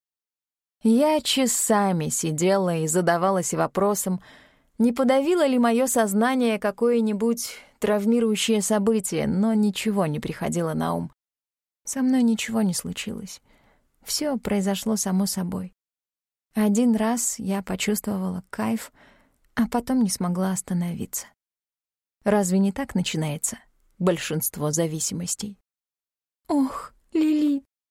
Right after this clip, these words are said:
Слезы снова наворачиваются на ее глаза. «Тебя только что чуть не изнасиловали. Как это повлияло на твою зависимость? Такое случалось раньше?» «Нет, нет», быстро говорю я, пытаясь унять ее слезы.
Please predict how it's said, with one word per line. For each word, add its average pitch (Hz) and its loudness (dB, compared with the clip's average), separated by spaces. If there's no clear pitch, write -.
Слезы 180 0
снова 214 2
наворачиваются 175 -2
на 170 0
ее 170 0
глаза. 170 0
«Тебя 311 2
только 359 0
что - -4
чуть 320 0
не 320 2
изнасиловали. 311 2
Как - -2
это 381 0
повлияло 262 2
на 254 2
твою 269 0
зависимость? 277 -2
Такое 339 0
случалось 381 0
раньше?» 285 0
«Нет, 277 2
нет», 277 -2
быстро 202 2
говорю 185 2
я, 233 2
пытаясь 202 0
унять 196 0
ее 185 0
слезы. 196 0